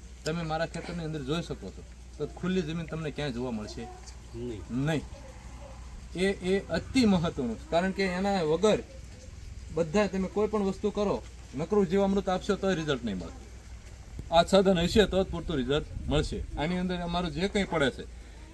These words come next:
Speaker 1: એ બધું જ એને આની, આની અંદર આવવા દેવું છે. અત્યારે જમીન દેખાતી નથી, પણ એની અંદરથી આ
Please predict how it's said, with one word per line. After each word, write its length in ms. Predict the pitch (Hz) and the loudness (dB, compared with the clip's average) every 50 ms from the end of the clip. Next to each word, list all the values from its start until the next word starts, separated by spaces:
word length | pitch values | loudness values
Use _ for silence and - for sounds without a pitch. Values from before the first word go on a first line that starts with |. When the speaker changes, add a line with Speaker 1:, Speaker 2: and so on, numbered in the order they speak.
| - - - | -18 -14 -8
Speaker 1:
એ 60 | 139 160 | -4 0
બધું 320 | 175 190 165 151 196 190 | 2 2 8 10 10 10
જ 40 | 175 | 10
એને 160 | 180 175 165 | 6 2 2
આની, 220 | 156 151 156 156 | 2 2 2 0
આની 260 | 147 139 139 143 147 135 | 0 0 2 2 2 2
અંદર 240 | 131 131 123 110 | 0 0 0 0
આવવા 140 | 107 104 95 | 0 0 -2
દેવું 220 | 85 85 85 85 85 | -2 -4 -8 -10 -12
છે. 400 | - - - - - - - 147 | -14 -18 -20 -20 -20 -12 -10 -8
અત્યારે 260 | 147 147 170 165 143 | -6 -4 -2 -2 0
જમીન 240 | 135 147 160 165 156 | 0 -2 -2 -2 -4
દેખાતી 360 | 156 165 160 - 175 - 175 | -4 -4 -4 -4 -6 -6 -6
નથી, 240 | 165 156 - - 123 | -6 -4 -4 -4 -4
પણ 160 | - 131 131 | -2 -2 -2
એની 200 | 135 151 151 143 | -2 -2 -2 -4
અંદરથી 480 | 143 160 160 170 165 - 196 190 202 196 - - - - - - - - - - - - - | -2 -2 -2 -4 -2 0 0 0 -2 -2 -6 -12 -18 -20 -20 -18 -18 -18 -18 -18 -16 -6 2
આ 280 | 151 156 165 175 180 | 4 6 6 6 4